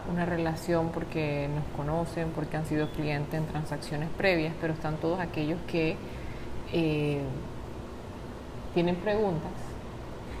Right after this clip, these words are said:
eh, o les está pasando alguna situación en particular, eh,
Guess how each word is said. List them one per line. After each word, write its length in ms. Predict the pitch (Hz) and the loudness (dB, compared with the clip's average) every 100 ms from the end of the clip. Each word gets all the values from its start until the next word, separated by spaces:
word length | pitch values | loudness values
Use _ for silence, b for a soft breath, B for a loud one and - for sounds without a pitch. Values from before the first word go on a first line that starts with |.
| B - - - 156 | B -8 -8 -4 0
eh, 380 | 160 156 151 151 156 156 - | 4 6 4 2 2 0 0
o 40 | |
les 120 | 160 | 2
está 200 | 160 156 | 2 2
pasando 360 | 156 165 175 170 | 0 0 2 2
alguna 260 | 170 170 175 | 2 2 2
situación 440 | 180 175 175 165 | 0 0 2 2
en 120 | 160 175 | 2 2
particular, 680 | 175 - - 185 170 160 190 208 - - - - - | 0 -2 0 2 4 4 2 -2 0 0 0 -6 -4
eh, 400 | 170 151 143 143 | -2 0 0 0